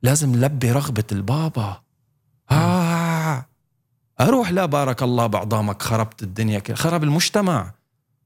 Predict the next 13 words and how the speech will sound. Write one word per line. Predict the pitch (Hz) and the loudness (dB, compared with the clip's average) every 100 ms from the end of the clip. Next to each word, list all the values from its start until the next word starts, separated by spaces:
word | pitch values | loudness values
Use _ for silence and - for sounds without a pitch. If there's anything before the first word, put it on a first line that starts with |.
| - | 0
خرب | 127 220 214 | 2 4 2
المجتمع. | 196 226 - 220 202 135 123 | 2 0 0 0 0 -2 -4
لا | 113 165 | 0 2
بس | 165 165 - 202 | 2 0 0 -2
لأنه | 196 196 | 0 0
بدي | 190 160 | 0 0
يا | 196 196 | 0 0
دكتور. | 180 - 196 | 0 -4 0
لا، | 226 262 | 0 0
لا، | 233 240 - | 0 0 0
<laughs> | - 202 | 0 -2
لا، | 277 220 | 0 0
لا. | 180 226 | 0 -2